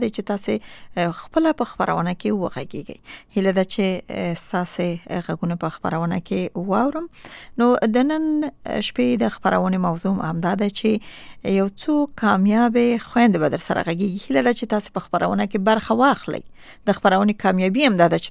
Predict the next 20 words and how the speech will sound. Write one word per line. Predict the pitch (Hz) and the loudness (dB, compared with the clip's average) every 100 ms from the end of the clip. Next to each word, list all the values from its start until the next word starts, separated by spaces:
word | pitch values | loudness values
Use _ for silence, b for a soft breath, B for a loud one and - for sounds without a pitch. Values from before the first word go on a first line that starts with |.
| 165 | -4
تاسې | 156 - | -4 -2
خپله | - 208 - | 4 4 4
غږیږئ. | - - - - - B B B B - | -4 -8 -10 -10 -12 B B B B 0
واورئ | 220 240 247 226 | 4 6 4 -2
چې | - 240 214 | 0 0 0
دوی | 233 226 - | -2 -2 -2
څنګه، | 226 214 202 202 - - - - 185 185 185 185 180 160 | 0 4 2 2 -8 -16 -14 -8 -4 -2 0 0 -2 0
د | 175 170 | -2 -2
کومو | 208 185 | -4 -4
ستونزو | - - 196 165 | -4 -2 0 0
نه، | 156 165 B B B - | -4 -6 B B B -6
تیرې | 175 - 190 165 160 | -6 -4 -4 -2 -2
شوي | - 190 185 | -2 -2 -2
دي | 185 180 180 - - | -2 -4 -6 -10 -6
او | 175 151 - - - - | -6 -6 -6 -8 -10 -8
څنګه | 285 269 208 202 202 - - - - 196 | -4 2 4 4 2 -10 -14 -12 -2 4
لا | 233 247 | 4 4
هم | 392 254 160 247 165 170 | 4 4 0 -6 -6 0
دوی | 202 196 | 0 2
ځان | 202 | 0